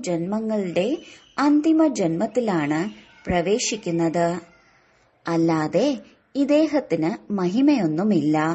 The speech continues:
കേവലം ഇദ്ദേഹത്തിൽ പ്രവേശിക്കുന്നു.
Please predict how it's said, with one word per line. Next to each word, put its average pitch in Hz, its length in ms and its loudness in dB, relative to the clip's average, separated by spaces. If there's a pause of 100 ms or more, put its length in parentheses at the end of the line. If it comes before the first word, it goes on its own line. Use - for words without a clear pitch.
(840)
കേവലം 180 580 2 (400)
ഇദ്ദേഹത്തിൽ 220 720 0 (100)
പ്രവേശിക്കുന്നു. 165 920 0